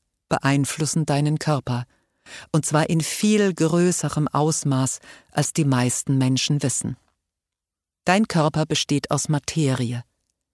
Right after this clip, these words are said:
Dies bedeutet, er kann erforscht und vermessen werden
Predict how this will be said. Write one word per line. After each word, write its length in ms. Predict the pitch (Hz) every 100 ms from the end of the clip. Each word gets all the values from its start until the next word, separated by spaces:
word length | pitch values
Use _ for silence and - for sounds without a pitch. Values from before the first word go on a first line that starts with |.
| _ _ _
Dies 180 | 208 -
bedeutet, 560 | 196 - 139 147 190 - - - -
er 120 | 185
kann 220 | - 202
erforscht 640 | 214 185 - 175 185 240 -
und 160 | 220 -
vermessen 540 | 208 196 180 190 147
werden 300 | 143 143 151